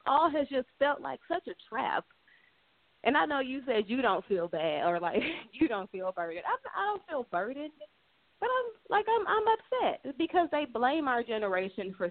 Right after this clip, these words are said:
so much and say how we're so lazy, but yet they have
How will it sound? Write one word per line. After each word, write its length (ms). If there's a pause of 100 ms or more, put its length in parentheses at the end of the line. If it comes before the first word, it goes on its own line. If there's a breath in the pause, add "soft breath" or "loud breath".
so 180
much 320
and 180
say 180
how 180
we're 340
so 300
lazy, 720 (760 loud breath)
but 280
yet 340 (120)
they 420
have 380